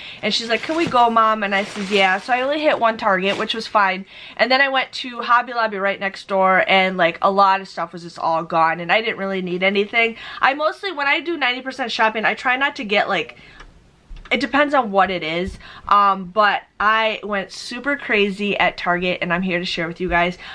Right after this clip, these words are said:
Um, I do wanna thank you guys for who all has watched my videos the last couple days. Um, we did put my cat down this morning.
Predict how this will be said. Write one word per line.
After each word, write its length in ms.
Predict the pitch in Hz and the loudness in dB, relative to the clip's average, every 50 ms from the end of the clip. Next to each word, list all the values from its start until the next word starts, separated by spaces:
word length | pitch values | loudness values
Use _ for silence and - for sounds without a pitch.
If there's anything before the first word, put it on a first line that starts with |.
| - - - | -8 -2 2
Um, 260 | 196 196 202 196 - | 4 4 4 2 0
I 80 | - 220 | -4 -6
do 180 | 214 254 262 269 | -6 -4 0 2
wanna 180 | 269 262 254 | 2 2 2
thank 260 | 254 262 247 226 226 | 0 -4 -6 -10 -12
you 80 | 247 214 | -8 -2
guys 460 | 226 220 220 220 220 214 208 - - - _ _ | 0 2 2 2 2 0 -4 -10 -20 -20 _ _
for 260 | - 220 208 202 208 | -2 0 2 2 0
who 200 | 196 240 233 208 | -2 -4 -2 2
all 220 | - 190 202 208 214 | 4 4 4 4 4
has 260 | 220 202 190 196 196 | 2 0 0 0 2
watched 300 | 190 180 190 - - - | 0 0 0 0 -4 -4
my 280 | 202 196 185 170 - - - _ - 208 | -2 0 0 0 -2 -6 -10 _ -12 -8
videos 480 | 202 196 240 233 233 233 226 226 220 | -4 -2 0 0 2 2 2 2 2
the 80 | 220 220 | 2 2
last 240 | 208 196 196 - - | 2 2 2 0 -4
couple 220 | 226 208 214 208 | -8 -6 -6 -4
days. 360 | 196 202 190 196 196 190 - - - | -2 0 0 0 0 -2 -4 -2 0
Um, 380 | 185 190 185 175 180 180 175 - - - _ _ _ _ _ _ _ _ _ _ - - - - | 2 4 4 2 0 -2 -8 -12 -16 -20 _ _ _ _ _ _ _ _ _ _ -20 -18 -10 -6
we 120 | 214 220 | -4 0
did 200 | 202 208 196 196 | 2 2 2 2
put 140 | - 214 - | 0 -2 -2
my 100 | 196 180 | -2 -4
cat 260 | 175 - 175 151 - | -4 -2 -2 -2 0
down 280 | - 160 156 165 165 160 - _ _ - | 0 0 0 -2 -2 -8 -14 _ _ -10
this 240 | 196 190 180 - - | -10 -8 -8 -8 -6
morning. 320 | 185 170 175 170 170 165 | -6 -4 -4 -4 -6 -8